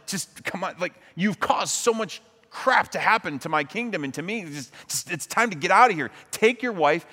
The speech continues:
and go, go. And so Pharaoh gave men orders concerning him and then sent him away with his wife and all that he had.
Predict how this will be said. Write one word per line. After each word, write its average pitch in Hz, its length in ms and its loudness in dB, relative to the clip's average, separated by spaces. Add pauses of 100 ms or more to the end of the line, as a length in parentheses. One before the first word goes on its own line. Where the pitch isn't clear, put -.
and 127 220 -6
go, 240 360 6 (500)
go. 262 360 4 (600)
And 123 80 -10
so 165 160 -4
Pharaoh 180 540 4 (240)
gave 151 240 -2
men 165 240 0
orders 151 500 -4
concerning 143 540 -6
him 110 240 -8 (180)
and 117 140 -6
then 117 100 -6
sent 151 320 -6
him 160 140 -6
away 139 320 -4
with 117 180 -12
his 117 180 -16
wife 101 360 -2 (240)
and 87 180 -16
all 123 500 -2 (200)
that 104 560 -4 (160)
he 85 360 -16 (420)
had. - 280 -12